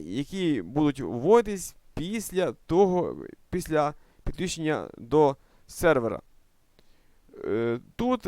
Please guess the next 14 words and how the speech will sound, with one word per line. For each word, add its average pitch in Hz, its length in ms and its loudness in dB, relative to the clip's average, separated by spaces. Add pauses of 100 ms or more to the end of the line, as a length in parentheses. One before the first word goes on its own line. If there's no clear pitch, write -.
(140)
насправді 165 580 -2
нічого 160 380 0
додавати 151 360 -2 (140)
поки 156 220 2
що 147 140 -8
не 151 80 -4
потрібно, 196 360 -2
якщо 87 380 -4
ви 147 80 0
не 147 80 0
знаєте, 170 500 -4
що 147 300 2
ви 131 140 6
робите. 117 380 0